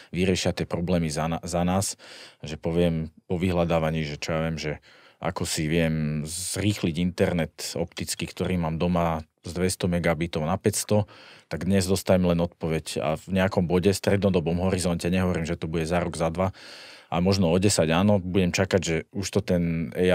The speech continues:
I agent za mňa aj vybaví, že rovno napíše e-mail do toho Orangeu, alebo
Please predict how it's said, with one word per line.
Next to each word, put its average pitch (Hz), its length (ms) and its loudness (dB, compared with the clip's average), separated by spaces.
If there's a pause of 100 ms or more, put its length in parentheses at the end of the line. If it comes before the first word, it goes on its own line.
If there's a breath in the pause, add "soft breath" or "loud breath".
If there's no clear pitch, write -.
I 85 160 0
agent 87 320 0
za 87 160 2
mňa 85 220 4
aj - 20 2
vybaví, 92 320 2
že 78 160 -4
rovno 87 320 0
napíše 90 400 0
e-mail 90 320 2
do 82 80 0
toho 82 320 -2
Orangeu, 90 400 0
alebo 78 400 -2